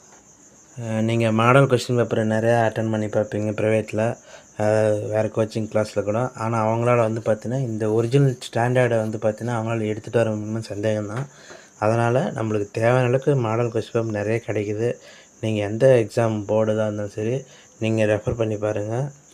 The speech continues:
கண்டிப்பா அது எக்ஸாமுக்கு யூஸ்ஃபுல்லா இருக்கும். அது நீங்க கண்டிப்பா டெஸ்ட்டும் எழுதி பாருங்க. ஏன்னா கண்டிப்பா நம்ம டைரக்டா நீங்க படிச்சுட்டு போனீங்கன்னா அங்க எழுத முடியாது. நீங்க நிறைய டெஸ்ட் எழுதியும் பாருங்க. அது மாதிரி இது ஸ்டாண்டர்டான இது மாதிரி ப-, ரெக்க-,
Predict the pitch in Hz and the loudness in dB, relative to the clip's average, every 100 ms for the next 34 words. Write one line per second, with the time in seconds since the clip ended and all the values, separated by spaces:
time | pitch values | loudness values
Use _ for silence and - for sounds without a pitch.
0 | - - 107 113 107 120 110 110 107 120 | -12 -4 0 0 2 0 0 -2 -2 0
1 | 117 107 110 - 120 113 104 110 131 165 | 0 0 -2 -2 2 2 2 0 -4 -4
2 | - - - _ - - - - - - | -12 -20 -20 _ -20 -20 -20 -20 -20 -20
3 | - - - - - - 110 117 117 120 | -20 -20 -20 -20 -20 -16 -6 -2 0 2
4 | 120 113 117 131 143 139 143 131 - 156 | 0 0 2 2 4 2 6 4 4 4
5 | 131 135 117 110 104 107 120 110 107 117 | 4 4 4 2 2 0 0 0 0 2
6 | 127 117 110 107 107 101 95 113 120 - | 2 4 2 0 -2 -4 2 4 4 4
7 | 131 127 113 110 110 123 110 113 110 113 | 2 2 2 0 0 -4 -2 0 0 -2
8 | 156 170 - - - - 107 107 107 107 | -4 -6 -16 -20 -20 -6 -2 2 2 2
9 | 110 117 113 107 104 165 - 113 107 107 | 2 2 2 0 0 -2 -4 -4 -2 0
10 | 107 120 113 104 - 117 117 113 107 104 | 2 2 0 -4 -2 0 0 0 -2 -2
11 | 107 151 - 113 117 113 127 123 107 - | -4 -6 -6 -4 -2 0 -2 -2 -4 0
12 | 113 127 135 131 127 110 107 107 - 104 | 0 2 2 2 0 -2 -4 -6 -6 -4
13 | 104 104 - 110 | -2 -4 -4 -6